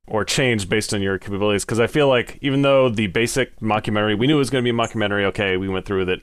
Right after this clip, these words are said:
but I feel like the original, when we started filming, I sort of had this idea in my head of more a, uh, What We Do in the Shadows, you know, um, uh, kind of comedy,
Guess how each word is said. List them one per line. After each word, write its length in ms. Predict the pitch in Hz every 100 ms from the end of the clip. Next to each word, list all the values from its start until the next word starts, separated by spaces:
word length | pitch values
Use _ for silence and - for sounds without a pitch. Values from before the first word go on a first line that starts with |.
| - - - -
but 100 | 101
I 80 | 95
feel 160 | 117
like 200 | 113 104
the 100 | 113
original, 680 | 98 110 107 107 104 101 98
when 140 | 107
we 80 | 110
started 460 | - - 135 131 101
filming, 640 | 135 120 113 101 92 90 - - -
I 100 | 104
sort 220 | 101 127 110
of 80 |
had 100 | 104
this 160 | 101 95
idea 220 | 104 90
in 80 | 101
my 120 | 98
head 260 | 95 101 95
of 240 | 92 87
more 280 | 101 98 95
a, 140 | 92 87 87
uh, 20 |
What 180 | 87 101
We 80 | 107
Do 160 | 104 107
in 80 | 101
the 40 |
Shadows, 840 | - 117 104 101 95 95 92 85
you 80 | 82
know, 360 | 95 92 90 85
um, 360 | 85 85 87 - - - - - - - -
uh, 180 | 101
kind 240 | 90 120 101
of 140 | 92
comedy, 640 | 117 107 104 101 95 92